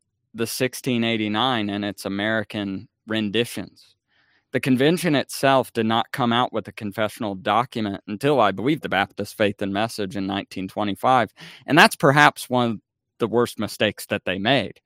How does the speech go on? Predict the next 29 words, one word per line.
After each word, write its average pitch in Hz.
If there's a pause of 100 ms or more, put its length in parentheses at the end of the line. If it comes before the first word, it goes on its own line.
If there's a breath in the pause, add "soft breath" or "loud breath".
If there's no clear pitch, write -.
(360 soft breath)
not 117
having 104
a, 95 (100)
a 98 (240)
convention 110 (720)
confession 104 (240)
by 107
which 110
the 101
churches 101
assented. 101
But 101
I 107
believe 123
that 160
was 127
probably 147
because 131
they 123
assumed 131
everyone, 110 (460 soft breath)
um, 113
confessed 123
very 113
similar 110 (400)
doctrinal 113
statements. -
I 98
mean, 104